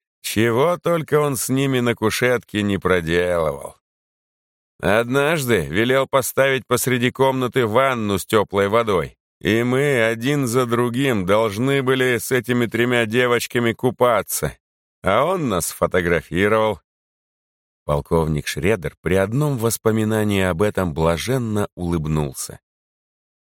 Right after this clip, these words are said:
«Какие пари мы в этой ванне заключали!» продолжал полковник, гнусно причмокивая и ёрзая в кресле. «А нынче разве это развлечение?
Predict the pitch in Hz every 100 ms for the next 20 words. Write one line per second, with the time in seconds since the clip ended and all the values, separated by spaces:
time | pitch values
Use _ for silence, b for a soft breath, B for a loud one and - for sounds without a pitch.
0 | _ - 101 104 - 117 185 202 185 170
1 | - 131 120 101 127 139 127 104 98 92
2 | 92 98 90 76 90 104 104 95 90 82
3 | 78 78 78 73 - 73 80 82 78 73
4 | 65 60 _ _ _ _ - 82 78 80
5 | 76 78 - 71 - 98 87 82 - _
6 | _ - 95 98 - 82 78 78 - 98
7 | 123 - 78 76 - _ - 104 90 90
8 | 147 113 107 107 - 87 78 - 73 64
9 | _ _ _ _ _ _ - 123 151 165
10 | 175 156 - - _ - 107 139 143 113
11 | 135 139 135 139 127 127 131 151 131 113
12 | 80 69